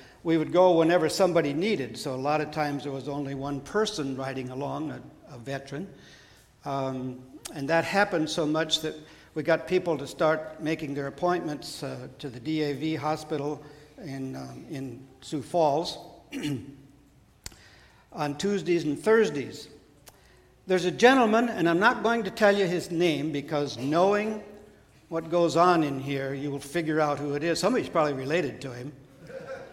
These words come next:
But anyway, this gentleman had rode along a time or two when we had two or three people in the van, and usually about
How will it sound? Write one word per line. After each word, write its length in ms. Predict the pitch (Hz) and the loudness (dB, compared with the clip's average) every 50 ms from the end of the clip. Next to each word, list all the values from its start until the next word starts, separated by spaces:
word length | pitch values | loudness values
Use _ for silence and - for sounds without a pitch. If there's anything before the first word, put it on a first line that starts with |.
| - - - - - | -18 -18 -18 -10 4
But 540 | 160 175 175 160 - - - - - - - - - - - - - - - - - _ - - - - _ - | 8 8 8 8 8 4 -4 -8 -10 -12 -14 -18 -20 -20 -20 -20 -20 -20 -20 -20 -20 _ -20 -20 -20 -20 _ -4
anyway, 400 | 233 208 247 254 226 202 196 190 | 2 2 4 6 8 8 8 6
this 280 | 165 165 233 262 254 254 | 6 4 2 2 2 0
gentleman 460 | 190 170 226 226 233 226 226 208 190 | 4 6 6 6 6 4 2 2 2
had 400 | 160 190 190 180 175 165 160 160 | 2 4 4 4 2 0 -2 0
rode 280 | 156 180 185 185 165 160 | 2 2 4 4 2 2
along 600 | 160 170 220 247 233 175 151 135 131 123 127 131 - - 294 | 0 0 0 2 2 2 2 0 -2 -6 -10 -14 -18 -18 -20
a 60 | 165 | -16
time 300 | - - 156 147 143 143 | -8 -4 -4 -2 -2 -4
or 60 | 135 | -6
two 280 | - - - 151 156 165 | -8 -8 -4 -2 -2 0
when 220 | 160 160 147 147 | 0 0 -2 -2
we 100 | 143 143 | -4 -4
had 260 | 135 143 143 139 131 - | -4 -4 -4 -4 -6 -4
two 120 | - 160 | -4 -2
or 80 | 160 151 | -2 -2
three 240 | - 156 147 143 | -4 -6 -6 -6
people 480 | 151 160 170 170 170 160 143 135 127 - | -4 -2 -4 -2 -2 -2 -4 -4 -4 -6
in 200 | - 147 143 139 | -8 -8 -8 -6
the 80 | 123 131 | -8 -8
van, 400 | 117 135 123 123 131 147 151 147 | -8 -10 -10 -8 -6 -6 -6 -4
and 140 | 135 135 | -4 -4
usually 340 | 143 156 160 151 131 135 131 | -4 -4 -4 -4 -6 -8 -8
about 340 | 127 123 131 131 135 - | -8 -8 -8 -8 -8 -10